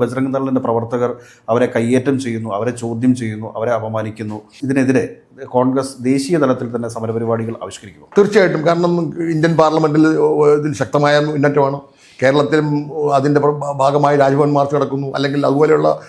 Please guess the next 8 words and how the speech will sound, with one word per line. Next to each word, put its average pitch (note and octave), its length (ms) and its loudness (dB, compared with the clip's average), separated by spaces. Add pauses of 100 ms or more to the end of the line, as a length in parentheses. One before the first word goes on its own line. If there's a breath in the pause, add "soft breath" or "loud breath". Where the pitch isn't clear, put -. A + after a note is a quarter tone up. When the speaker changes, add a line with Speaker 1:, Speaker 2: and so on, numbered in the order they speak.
(200 loud breath)
Speaker 2:
അതിശക്തമായ D3+ 640 2
പ്രക്ഷോഭ D3 260 0
പരിപാടി D3 240 4
നടക്കുന്നു. C3 280 -2 (600 soft breath)
കന്യാസ്ത്രീകളുടെ C#3+ 640 2
പ്രശ്നം E3 220 0
എന്ന് D#3+ 120 2
പറഞ്ഞിട്ടുണ്ടെങ്കിൽ D#3 500 0